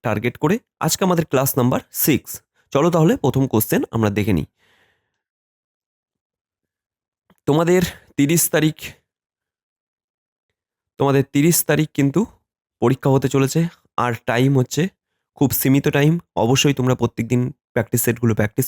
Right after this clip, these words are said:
করো, যেখানে পঁচিশটা তোমাদের রিজনিং থাকবে, যেখানে তোমরা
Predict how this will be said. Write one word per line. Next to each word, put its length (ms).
করো, 140
যেখানে 300
পঁচিশটা 420
তোমাদের 320
রিজনিং 300
থাকবে, 220
যেখানে 440
তোমরা 220